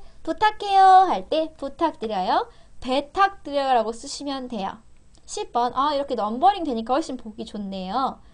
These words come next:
너무 잘해. 완전 잘해. 저희 지금은, 음, 화요일이고요. 밤 열 시부터 생방송으로 함께 참여하실 수 있습니다. 매주 화요일. 지금 이걸 녹화하는 시점은 사실 열두 시가 넘었습니다.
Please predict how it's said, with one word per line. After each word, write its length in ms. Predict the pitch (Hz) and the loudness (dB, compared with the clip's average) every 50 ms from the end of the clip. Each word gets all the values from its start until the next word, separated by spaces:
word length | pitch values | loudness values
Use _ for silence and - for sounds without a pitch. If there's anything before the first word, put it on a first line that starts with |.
| - - _ - _ _ - | -20 -20 _ -20 _ _ -4
너무 300 | - 226 247 302 381 427 | 0 0 0 0 0 2
잘해. 460 | 381 392 359 339 359 370 381 359 277 | 4 4 4 6 6 6 8 6 6
완전 360 | 220 220 220 240 277 392 392 | 4 2 0 -2 -2 -4 2
잘해. 520 | 370 359 330 311 311 320 330 311 247 - - - - - | 2 4 4 4 4 6 6 4 4 0 -6 -14 -20 -14
저희 240 | - - 285 294 294 | -6 -4 -4 -4 -4
지금은, 680 | 294 - 277 240 277 285 285 302 370 403 359 - - - - - | -6 -8 -8 -6 -4 -4 -2 -2 -2 -2 -2 -4 -4 -8 -16 -12
음, 340 | 240 226 226 226 220 220 220 254 | -10 -8 -6 -4 -4 -4 -6 -2
화요일이고요. 880 | - 381 392 415 427 415 392 269 254 226 202 208 262 311 285 - - - | 0 0 0 0 0 -4 -4 -2 -4 -4 -2 -2 -2 -2 -2 -4 -6 -14
밤 320 | - - 226 214 226 226 208 | -12 -8 -6 -6 -4 -4 0
열 160 | 202 233 277 | 0 0 0
시부터 640 | - - 370 294 269 254 - - 214 202 226 262 330 | 0 -2 -6 -6 -6 -10 -8 -6 -2 0 0 0 0
생방송으로 680 | - 359 370 359 370 370 349 339 294 269 254 240 254 | -2 -6 -4 -4 -4 -4 -4 -6 -4 -2 -2 -2 -2
함께 200 | 294 294 294 - | -4 -4 -8 -8
참여하실 560 | - 330 330 339 349 339 330 311 - 240 226 | -6 -4 -4 -4 -2 -4 -4 -4 -4 -6 -6
수 120 | 226 - | -6 -8
있습니다. 520 | 202 - - - 226 202 202 214 294 330 311 | -14 -14 -12 -12 -12 -10 -4 -2 -2 -2 -2
매주 320 | 226 208 208 220 247 262 | -2 -6 -6 -6 -6 -2
화요일. 520 | 269 277 269 247 208 220 262 330 392 453 - _ _ - - - - - | 0 0 2 0 0 0 -2 -2 -2 -4 -8 _ _ -20 -20 -20 -20 -20
지금 320 | - - - 294 294 311 - | -18 -12 -8 -4 -4 -4 -4
이걸 340 | - 254 262 330 330 320 | -4 -2 4 4 4 6
녹화하는 440 | 247 233 226 233 - 277 269 262 269 | 4 2 0 0 -4 -4 -2 -2 -4
시점은 460 | 269 - - - - 233 226 277 320 | -6 -10 -8 -2 -2 -2 -2 -2 -4
사실 280 | 339 - 339 330 320 269 | -2 -2 -2 -2 -2 -4
열두 280 | 233 202 233 226 - 330 | -2 -2 -2 -2 -4 -4
시가 200 | - 294 254 226 | -2 -2 -2 -2
넘었습니다. 680 | 208 190 196 214 220 - - 202 208 - 196 208 226 | -4 -4 -8 -8 -10 -12 -14 -14 -10 -6 -6 -6 -6